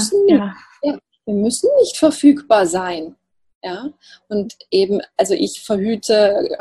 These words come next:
Speaker 1: nehme keine Pille mehr, sondern <laughs> ich, ich weiß genau, wann
Speaker 2: Hm.
Speaker 1: es gefährlich sein könnte. Ja, das sind die Klostertage. Und dementsprechend sag ich Nein. Ja, oder finde andere Mittel und Wege,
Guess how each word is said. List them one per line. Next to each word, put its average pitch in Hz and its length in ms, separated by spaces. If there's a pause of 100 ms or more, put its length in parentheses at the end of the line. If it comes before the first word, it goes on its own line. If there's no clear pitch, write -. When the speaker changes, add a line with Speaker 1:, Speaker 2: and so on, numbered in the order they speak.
(120)
Speaker 1:
nehme 202 280
keine 202 320
Pille 262 260
mehr, 254 320
sondern 220 420
<laughs> - 40
ich, - 140 (140)
ich - 280
weiß 185 280
genau, 202 680 (440)
wann 202 300
Speaker 2:
Hm. - 20
Speaker 1:
es 190 140
gefährlich 185 460
sein 190 240
könnte. 180 560 (100)
Ja, 208 200
das 226 160
sind 202 100
die 175 100
Klostertage. 240 1000 (760)
Und 202 540
dementsprechend 196 880 (340)
sag - 320
ich 202 180
Nein. 240 600 (300)
Ja, 190 280
oder 196 460
finde 226 420
andere 233 640
Mittel 240 320
und 214 240
Wege, 220 440